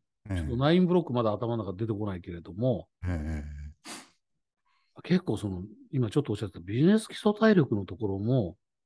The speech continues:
Speaker 1: ええ。
Speaker 2: あのね、そうそう。彼らはやっぱり、あの、あ、経営を勉強しなきゃと思って、経営戦略とかね、
Speaker 1: そうなんです、そうなんです、そうなんですよ。
Speaker 2: そういうことを勉強し始めるんですけど、
Speaker 1: そう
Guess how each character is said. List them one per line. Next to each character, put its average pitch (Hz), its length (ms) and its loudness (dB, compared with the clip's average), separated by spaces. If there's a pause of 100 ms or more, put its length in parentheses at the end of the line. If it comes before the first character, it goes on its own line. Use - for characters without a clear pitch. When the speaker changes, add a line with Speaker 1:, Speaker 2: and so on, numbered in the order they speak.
(180)
Speaker 1:
え 85 40 -6
え。 73 280 -10 (260)
Speaker 2:
あ 117 80 -4
の 113 100 -4
ね、 98 140 -6
そ 117 140 -4
う 98 40 -8
そ 95 120 -10
う。 - 40 -18 (260)
彼 190 220 6
ら 120 120 4
は 120 160 2
や 110 80 -2
っ - 100 -12
ぱ 120 100 -2
り、 107 280 0 (440)
あ 107 140 -8
の、 104 340 -6
あ、 - 140 -14
経 196 340 4
営 196 60 8
を 190 100 6
勉 185 220 4
強 190 120 0
し 185 80 -4
な 185 100 2
き 151 100 0
ゃ 117 80 0
と 110 100 -6
思 95 100 -6
っ - 20 -10 (120)
て、 98 280 -4 (540)
経 - 180 4
営 214 300 8
戦 214 240 6
略 156 180 2
と - 100 -14
か 90 120 -14
ね、 90 260 -18 (180)
Speaker 1:
そ 156 240 8
う 143 40 12
な 120 100 10
ん - 20 6
で 85 60 2
す、 - 40 -10
そ 95 60 -2
う 87 40 0
な 85 60 -4
ん - 20 -2
で - 60 -6
す、 - 40 -16
そ 156 80 -8
う - 20 -8
な - 80 -10
ん - 20 -18
で - 60 -20
す - 80 -20
よ。 - 80 -20
Speaker 2:
そ 196 80 6
う - 20 10
い - 20 6
う 202 40 6
こ 156 60 2
と - 0 -
を 120 40 2
勉 165 160 6
強 175 100 2
し 165 80 2
始 165 120 2
め 175 80 6
る 156 100 6
ん 104 80 0
で 92 80 -6
す - 80 -18
け 98 100 -10
ど、 107 260 2
Speaker 1:
そ 110 140 0
う - 40 0